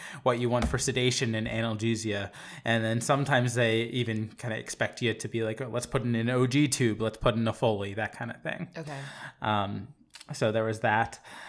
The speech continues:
Speaker 1: Uh, number four was choose appropriate vent settings for the intubated asthmatic, um, which you eventually did get.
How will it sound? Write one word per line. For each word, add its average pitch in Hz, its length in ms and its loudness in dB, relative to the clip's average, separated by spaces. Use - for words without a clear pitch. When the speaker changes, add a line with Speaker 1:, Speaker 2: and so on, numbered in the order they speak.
Speaker 1:
Uh, 107 160 6
number 120 300 4
four 135 680 6
was 117 300 0
choose 131 340 2
appropriate 160 720 0
vent 127 280 0
settings 113 500 0
for 123 160 -2
the 117 180 -2
intubated 117 480 0
asthmatic, 107 840 -2
um, 110 300 6
which 117 200 0
you 131 140 2
eventually 143 480 4
did 127 240 -6
get. 127 340 4